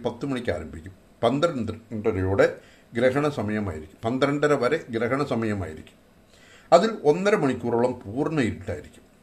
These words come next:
"ശരി, ശരി, അതിൽ നമുക്ക് ഏകദേശം സുരക്ഷിതമായ സാധ്യതകൾ ഉണ്ടാകട്ടെ എന്ന് ആശിക്കാം," സർ ഹെൻറി പറഞ്ഞു. സംശയത്തോടെയാണെങ്കിലും ഗുഡിൻ്റെ നിഗമനങ്ങളെ ഞാൻ അംഗീകരിച്ചു. ഉംബോപ്പയെ അയച്ച്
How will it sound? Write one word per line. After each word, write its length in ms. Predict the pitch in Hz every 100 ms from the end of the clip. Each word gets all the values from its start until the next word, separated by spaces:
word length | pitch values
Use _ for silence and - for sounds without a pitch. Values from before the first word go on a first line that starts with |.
| _ _ -
"ശരി, 180 | 147 143
ശരി, 240 | 139 - - - - - _ _ -
അതിൽ 220 | 131 196 190 131
നമുക്ക് 200 | 120 135
ഏകദേശം 440 | 120 131 131 143 131
സുരക്ഷിതമായ 640 | 120 117 117 147 139 113 113
സാധ്യതകൾ 360 | 92 98 110 110 92
ഉണ്ടാകട്ടെ 440 | 95 104 104 110 110 -
എന്ന് 140 | 101 87
ആശിക്കാം," 360 | - 90 - - _ - - _
സർ 120 | 127 107
ഹെൻറി 260 | 98 92 92 -
പറഞ്ഞു. 240 | - - _ _ _ _ _ _ _ _
സംശയത്തോടെയാണെങ്കിലും 960 | - 131 170 170 170 165 117 117 113 120 101
ഗുഡിൻ്റെ 380 | 107 131 135 117
നിഗമനങ്ങളെ 560 | 107 120 127 101 92 98 92
ഞാൻ 120 | 98 95
അംഗീകരിച്ചു. 480 | 101 107 - - - _ _ _ _ - _ -
ഉംബോപ്പയെ 520 | 135 160 196 196 185 175 -
അയച്ച് 300 | 104 98 127